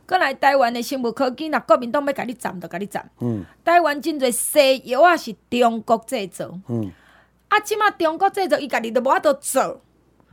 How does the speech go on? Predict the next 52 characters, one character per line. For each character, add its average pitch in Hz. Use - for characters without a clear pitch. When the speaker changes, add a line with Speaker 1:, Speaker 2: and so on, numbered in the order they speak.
Speaker 1:
伊 381
家 320
己 294
都 277
无 247
法 330
度 359
生 311
产， 330
啊， -
家 311
己 240
搁 359
无 285
药 214
啊， 320
伊 285
来 277
抢， 339
啊， -
你 349
搁 370
要 370
小 330
三 240
通， 269
互 190
伊 208
来 226
抢 247
药 185
啊。 214
我 381
拄 415
仔 381
有 254
讲， 240
抢 440
嘛 233
无 202
要 247
紧 320
啊， 233
总 330
你 320
都 285
艰 254
苦 294
人， 233
我 294
一 226
排 220